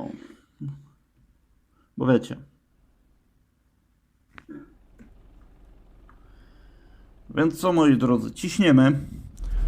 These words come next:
Szybkie zleconko, nie powinno nam to zająć długo. Y, no to może dzisiaj i, dzisiaj się wyrobię z tym, jeżeli chodzi o filmik sam. Powiem tak, już mnie ten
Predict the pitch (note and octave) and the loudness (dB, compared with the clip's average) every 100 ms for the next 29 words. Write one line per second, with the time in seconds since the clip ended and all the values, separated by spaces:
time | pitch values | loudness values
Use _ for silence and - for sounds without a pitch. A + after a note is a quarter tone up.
0 | - - C4 C4 B3+ A#3 A3 A3+ A3 G#3 | 2 4 4 6 6 6 6 6 4 4
1 | G#3+ G#3 G3+ G3 G3+ F#3+ F#3+ F3+ D#3+ D#3+ | 4 4 2 2 2 2 2 0 0 0
2 | E3+ D#3+ F3 E3 D#3+ C#3 D#3 D#3+ E3 E3 | 0 2 2 2 0 2 4 6 6 6
3 | E3 E3 - D3 D3+ D3 C#3+ C#3+ D3 C#3+ | 4 0 -2 0 2 2 4 4 4 4
4 | C#3+ C#3 C#3 - - - - - D3 D#3+ | 4 6 4 2 -4 -10 -14 -4 -2 2
5 | D3 C#3 C3 C#3+ C#3+ C3 B2+ A#2+ G#2+ G#2 | 6 6 4 4 6 6 4 4 2 -2
6 | - - - - - - C3+ B2+ B2 A#2+ | -2 -2 -2 -2 0 2 4 4 4 4
7 | C#3 - - C#3 C#3 D#3+ C3+ B2 B2+ C#3+ | 2 0 2 4 8 8 8 4 2 0
8 | C#3 C3 B2+ B2+ B2 C#3 C#3 C#3+ D#3+ D3+ | 2 4 4 4 4 4 6 6 4 4
9 | E3+ B2+ A2 - A#2+ A#2 C3+ - - - | 6 6 6 2 2 2 2 0 -2 -2
10 | - - - - - - - - - - | 0 -2 -2 -2 -2 -2 -2 -2 -2 0
11 | - F3+ F3+ F3+ D3 F3 D#3 C#3 E3+ D3 | 0 4 4 4 4 6 6 6 4 4
12 | C#3+ D3+ D#3 D3 C#3+ C#3 C#3+ C#3+ | 4 4 4 4 4 6 6 6